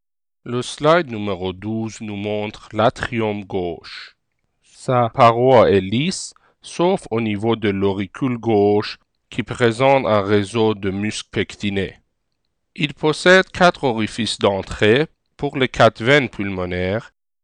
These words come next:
et un orifice de sortie occupé par la valve atrioventriculaire gauche, appelée aussi la valve mitrale.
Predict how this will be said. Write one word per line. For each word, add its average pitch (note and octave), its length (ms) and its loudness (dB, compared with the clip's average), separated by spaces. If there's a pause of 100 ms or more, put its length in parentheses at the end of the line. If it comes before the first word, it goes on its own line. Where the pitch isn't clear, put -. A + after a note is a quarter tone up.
(240)
et A#2+ 200 4
un G3+ 180 -2
orifice C3+ 600 -2
de A#2 100 0
sortie A2+ 720 -2 (100)
occupé A#2 640 2
par A#2 300 2
la G#2 120 6
valve C#3 440 4
atrioventriculaire G2+ 1200 -2
gauche, G#2+ 600 0 (260)
appelée D3+ 380 0
aussi C3+ 420 -6
la F#2+ 160 0
valve F#2 400 0
mitrale. F#2+ 540 0